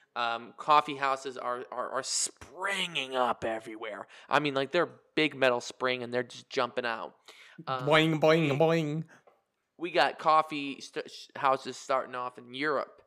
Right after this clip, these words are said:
Speaker 1: in England, in Austria, France, Germany, and even in some parts of Holland. Do you know where Holland's located?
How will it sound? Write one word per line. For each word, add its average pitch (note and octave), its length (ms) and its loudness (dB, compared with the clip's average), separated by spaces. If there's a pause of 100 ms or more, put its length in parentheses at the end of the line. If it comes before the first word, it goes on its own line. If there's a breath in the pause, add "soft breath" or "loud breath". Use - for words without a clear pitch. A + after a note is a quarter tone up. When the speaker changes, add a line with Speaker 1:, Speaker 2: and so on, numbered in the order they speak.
(200)
Speaker 1:
in A2+ 200 -16
England, D3 480 -12 (280)
in - 160 -18
Austria, C3+ 600 2 (340)
France, - 720 -2 (380)
Germany, C#3+ 540 2 (360)
and B2+ 240 0
even A#3+ 320 -2
in G#3+ 220 -2
some - 400 -6
parts A3+ 400 -4
of G3 100 -12
Holland. - 560 -4 (760 soft breath)
Do C#3 120 -2
you G#3+ 180 0
know B3 140 6
where G#3+ 160 6
Holland's G3 400 4
located? F#3+ 420 -2